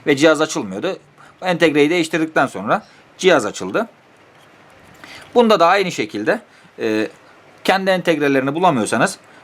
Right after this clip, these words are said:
yerine muadil entegreler kullanabilirsiniz. E, bunun haricinde nasıl bir entegre kullanabilirsiniz? Mesela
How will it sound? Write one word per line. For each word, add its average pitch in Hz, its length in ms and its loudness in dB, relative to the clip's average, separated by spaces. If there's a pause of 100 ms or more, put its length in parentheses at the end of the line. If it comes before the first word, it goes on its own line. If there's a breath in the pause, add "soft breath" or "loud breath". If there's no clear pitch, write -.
(160)
yerine 175 500 2
muadil 160 420 2 (380)
entegreler 156 680 0
kullanabilirsiniz. 151 880 0 (360 loud breath)
E, 120 200 -2
bunun 240 160 0
haricinde 240 560 0
nasıl 196 260 -4
bir 135 100 0
entegre 131 340 -4
kullanabilirsiniz? 120 760 -4
Mesela 175 520 2